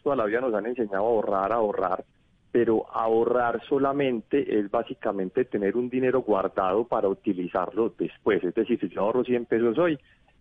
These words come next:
a final de año tendré los mismos cien pesos y esos cien pesos van a valer menos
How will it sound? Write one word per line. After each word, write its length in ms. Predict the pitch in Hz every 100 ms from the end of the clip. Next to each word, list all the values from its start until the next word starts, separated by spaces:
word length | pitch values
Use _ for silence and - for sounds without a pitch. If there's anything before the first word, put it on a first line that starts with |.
| _ _
a 120 | 110 104
final 280 | 104 98
de 80 | 98
año 160 | 104 107
tendré 380 | - 95 92 90
los 120 | 104
mismos 360 | 107 107 107 -
cien 160 | 107
pesos 320 | - 170 160 - _ _ -
y 140 | 127
esos 240 | 117 131
cien 200 | - 139
pesos 320 | 127 127 135 123 _ -
van 180 | 127
a 60 | 131
valer 380 | 120 104 101 101
menos 320 | 123 113